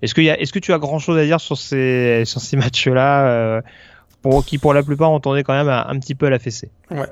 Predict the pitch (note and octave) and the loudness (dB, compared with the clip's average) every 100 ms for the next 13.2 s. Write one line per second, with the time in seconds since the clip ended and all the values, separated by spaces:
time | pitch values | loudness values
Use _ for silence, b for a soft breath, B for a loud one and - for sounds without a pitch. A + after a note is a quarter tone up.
0 | - D#3 D3 E3+ F3 C#3 C3+ B2 - C3+ | -4 0 4 2 2 -2 -2 2 2 2
1 | C3 - B2+ A#2 A2 C3 - A#2 B2 A2 | 0 -2 -2 -2 -4 -8 -6 -8 -6 -8
2 | - - - A#2 - C#3 B2+ A#2+ A#2 A#2 | -10 -14 -12 -10 -6 -4 0 0 0 0
3 | A#2+ B2+ - A#2+ A#2 A2 - A2+ G#2+ - | 0 0 -2 -8 -6 -6 -6 -6 -8 -10
4 | A2+ - - - - B2+ - A#2 A2+ B2 | -10 -10 -12 -14 -12 -8 -8 -4 -2 -2
5 | A#2 A2 B2 - C#3+ D3 C3+ - E3 C#3 | -2 -4 -8 -8 -6 -4 -4 -4 -2 -2
6 | A#2 A#2 B2+ A#2 A2 - B2+ A#2+ B2+ C3+ | -4 -2 -2 -2 -2 0 0 -2 -2 -2
7 | B2 - A#2 A2+ B2 A#2 A2+ A#2+ - - | -4 -6 -6 -4 -2 -2 -2 -2 -2 -4
8 | - B2+ C#3 C3 - B B B B B | -6 -8 -4 -2 -4 B B B B B
9 | B B B - A#2+ C#3 C#3 B2 C#3 D3 | B B B 0 4 4 4 4 4 4
10 | C#3 D3 C#3+ D3 D3+ D#3 - C3+ - C3+ | 0 -2 0 0 0 0 -2 -4 -2 -2
11 | C3 C3+ C3 B2+ D3 C3 A#2+ A#2+ A#2 C3 | 0 -2 -2 -6 -2 -2 0 0 -2 -4
12 | B2 A2+ A2+ - - A#2 - C3+ C#3 F3 | -2 -4 -2 0 0 2 2 4 4 2
13 | D3+ | 0